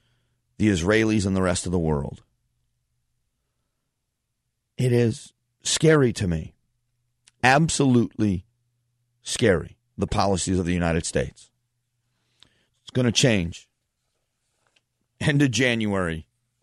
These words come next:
there's changes coming. Marco Rubio responded to John Kerry's speech by saying that he's looking forward to working with the Trump administration to restore our respect with Israel and our credibility around the world. And I,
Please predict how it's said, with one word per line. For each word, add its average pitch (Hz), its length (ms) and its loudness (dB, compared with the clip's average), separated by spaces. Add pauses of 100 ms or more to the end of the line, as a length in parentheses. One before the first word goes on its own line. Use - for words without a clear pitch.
(340)
there's 214 220 0
changes 101 460 -2
coming. 78 380 -6 (480)
Marco 139 260 2
Rubio 123 380 2
responded 110 580 -2
to 98 140 -10
John 104 260 -2
Kerry's 101 360 0
speech - 440 -4 (560)
by 113 160 4
saying 107 400 0
that 101 120 -4
he's 107 160 -2
looking 104 260 -4
forward 110 280 -2
to 104 60 -2
working 104 320 -2
with 95 120 -4
the 107 60 -4
Trump 135 280 -2
administration 104 680 -2
to 98 100 -6
restore 113 680 0 (360)
our 107 560 2
respect 107 440 0
with 110 140 -2
Israel 107 400 2
and 98 80 -2
our 98 80 -2
credibility 101 560 2
around 95 280 0
the 90 60 -2
world. 90 320 0
And 90 100 -6
I, 87 220 -2